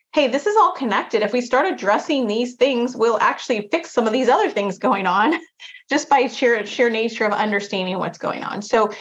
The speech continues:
I try to really figure out what is causing their symptoms. Could it, you know, again, going back to those basics with P C O S, what's driving them? Do they have a gut health issue? Do they have anything going on with their gut?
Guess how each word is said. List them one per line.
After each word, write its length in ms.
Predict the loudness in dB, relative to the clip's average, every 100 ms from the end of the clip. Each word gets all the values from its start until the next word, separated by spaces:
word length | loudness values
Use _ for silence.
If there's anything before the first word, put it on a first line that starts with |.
| -18 -6
I 120 | -4 0
try 200 | 2 4
to 60 |
really 200 | 4 2
figure 280 | -2 -2 0
out 140 | 2
what 160 | 0 0
is 140 | 0
causing 420 | 0 2 2 0 -4
their 120 | -6
symptoms. 440 | -6 -4 -4 -4
Could 220 | -4 -2
it, 220 | -2 -4 _
you 120 | -4 -2
know, 140 | 0
again, 440 | 2 0 0 -4
going 200 | 0 0
back 200 | 2 0
to 80 | 0
those 160 | -4 -2
basics 320 | -2 -4 -6
with 140 | -8
P 140 | -6 -6
C 120 | 0
O 40 |
S, 200 | 0 0
what's 220 | -4 -8 -6
driving 440 | 0 0 0 -2
them? 260 | -2 -2 -4
Do 120 | -4
they 120 | -4
have 260 | 0 -2 0
a 40 |
gut 180 | -4 -6
health 340 | -4 -6 -8 _ _
issue? 320 | -12 -6 -4
Do 100 | 2
they 120 | 2
have 120 | 0 -2
anything 340 | 0 0 0
going 200 | 0 0
on 100 | 0
with 100 | -2
their 120 | -4 -2
gut? 380 | 0 -2 -4